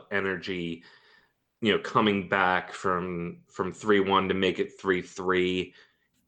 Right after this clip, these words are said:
Every single win the Flyers had was in overtime.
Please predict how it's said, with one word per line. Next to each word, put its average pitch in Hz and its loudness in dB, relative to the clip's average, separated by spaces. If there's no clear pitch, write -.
Every 135 6
single 135 6
win 110 4
the 107 -2
Flyers 104 4
had 98 0
was 95 2
in 101 -2
overtime. 98 2